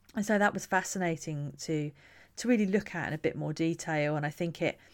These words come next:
it links into, you know, the language we use and how we're talking to them and how we feel about ourselves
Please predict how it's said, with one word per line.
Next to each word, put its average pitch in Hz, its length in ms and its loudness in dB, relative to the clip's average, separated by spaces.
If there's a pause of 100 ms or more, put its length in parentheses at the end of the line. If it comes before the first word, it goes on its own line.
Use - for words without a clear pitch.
(360)
it 190 140 4
links 202 360 4
into, 170 420 2
you 156 120 -2
know, 151 180 2
the 143 140 -4
language 160 380 2
we 160 80 -2
use 151 320 -2
and 143 100 -6
how 160 160 -2
we're 156 120 0
talking 160 460 -4
to 160 180 -4
them 147 120 -4
and 143 100 -8
how 160 120 -4
we 156 100 0
feel 165 300 0
about 156 240 -2
ourselves 156 720 -2